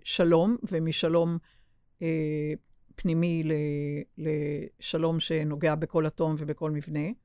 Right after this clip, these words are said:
אה, וזה מה ש-,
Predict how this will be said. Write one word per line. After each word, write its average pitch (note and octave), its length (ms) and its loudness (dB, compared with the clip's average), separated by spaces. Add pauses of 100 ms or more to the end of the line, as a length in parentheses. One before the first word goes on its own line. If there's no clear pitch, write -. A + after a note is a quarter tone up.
(640)
אה, D#3+ 760 0 (1600)
וזה E3 300 -4
מה F3 80 0
ש-, G#3 100 -4